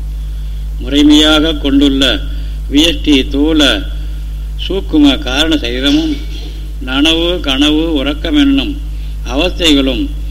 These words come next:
விசுவன், தேஜசன், பிராக்ஞன் என்னும் மூவுருவும்,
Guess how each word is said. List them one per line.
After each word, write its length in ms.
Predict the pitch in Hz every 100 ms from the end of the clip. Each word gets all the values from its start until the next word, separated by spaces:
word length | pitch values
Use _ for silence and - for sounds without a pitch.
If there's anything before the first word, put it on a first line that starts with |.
| - - -
விசுவன், 460 | 147 - 180 165 147
தேஜசன், 640 | 143 156 175 - 147 139
பிராக்ஞன் 500 | 127 131 151 143 156
என்னும் 500 | 143 135 135 127 98 - - - - - - - 131
மூவுருவும், 680 | 165 180 147 123 147 156